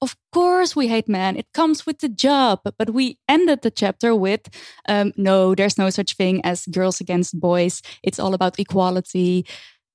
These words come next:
Why do you think we, or we, we as feminists, but also Marilotte and I, why do we talk about misandry in this specific,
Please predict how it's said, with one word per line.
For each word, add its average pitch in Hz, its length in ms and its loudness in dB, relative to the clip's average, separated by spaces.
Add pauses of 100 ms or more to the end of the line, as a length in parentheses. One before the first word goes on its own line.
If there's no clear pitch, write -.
(100)
Why 254 240 2
do 370 80 2
you 294 120 2
think 262 340 0
we, 254 360 2
or 190 280 -4
we, 220 220 -2 (260)
we 240 200 2
as 247 140 -4
feminists, 262 500 2
but 240 120 0
also 233 320 0
Marilotte 214 420 -4
and 202 160 -4
I, 196 220 -2 (180)
why 226 260 0
do 240 160 0
we 226 360 -2 (180)
talk 294 240 0
about 226 240 0
misandry 220 540 0
in 208 180 4
this 220 180 0
specific, - 800 -8